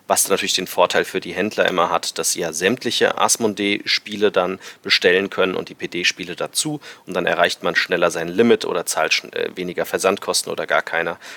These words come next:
Ähm, das heißt, Concordia, Navigador, Imperial, La Granja,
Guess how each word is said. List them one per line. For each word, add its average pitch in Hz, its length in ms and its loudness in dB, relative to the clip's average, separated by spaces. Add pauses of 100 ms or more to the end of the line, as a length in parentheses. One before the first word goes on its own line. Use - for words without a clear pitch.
(180)
Ähm, 85 380 0
das - 180 -4
heißt, 92 300 2 (100)
Concordia, 113 800 2
Navigador, 98 800 2
Imperial, 90 800 0
La - 120 4
Granja, 90 640 -4